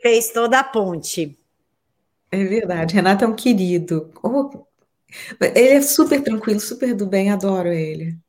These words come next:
Speaker 1: Também adoro, gente boníssima. Pessoal, inclusive de manhã teve com o doutor Renato.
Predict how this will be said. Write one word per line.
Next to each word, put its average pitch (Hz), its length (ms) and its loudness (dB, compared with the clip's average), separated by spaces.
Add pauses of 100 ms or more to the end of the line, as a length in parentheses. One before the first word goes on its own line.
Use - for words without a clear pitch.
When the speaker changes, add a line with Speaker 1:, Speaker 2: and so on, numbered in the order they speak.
Speaker 1:
Também 196 380 -4
adoro, 190 500 4
gente 208 340 -6
boníssima. 202 840 -2 (680)
Pessoal, 277 640 6
inclusive 320 680 -4
de 302 120 -6
manhã 320 560 -4
teve 302 320 -2
com 311 100 -8
o 294 40 -4
doutor 285 360 -2
Renato. 269 560 0